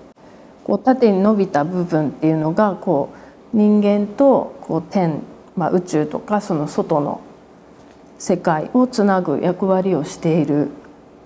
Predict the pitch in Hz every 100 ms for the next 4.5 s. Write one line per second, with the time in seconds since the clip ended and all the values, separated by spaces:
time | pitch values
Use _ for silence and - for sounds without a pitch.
0 | - 180 175 170 - - 202 202 185 202
1 | 214 170 139 165 202 196 196 190 185 190
2 | 196 185 139 - - 165 165 165 165 170
3 | 170 170 151 156 160 165 165 151 139 -
4 | - - - 208